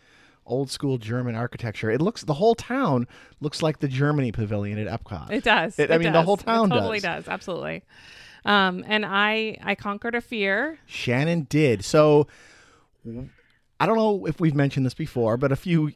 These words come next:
Speaker 1: couple of years ago, you got hurt pretty bad tubing up in the Smoky Mountains.
Speaker 2: I did. And
Speaker 1: And
Speaker 2: it was, it was, it was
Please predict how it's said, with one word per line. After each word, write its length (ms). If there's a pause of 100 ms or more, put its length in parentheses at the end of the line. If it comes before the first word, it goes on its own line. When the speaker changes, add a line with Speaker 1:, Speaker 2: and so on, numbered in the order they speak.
(140)
Speaker 1:
couple 220
of 60
years 220
ago, 180
you 220
got 200
hurt 340
pretty 260
bad 420
tubing 680
up 300
in 200
the 60
Smoky 360
Mountains. 640
Speaker 2:
I 80
did. 580
And 600
Speaker 1:
And 100
Speaker 2:
it 160
was, 360
it 40
was, 0 (280)
it 140
was 180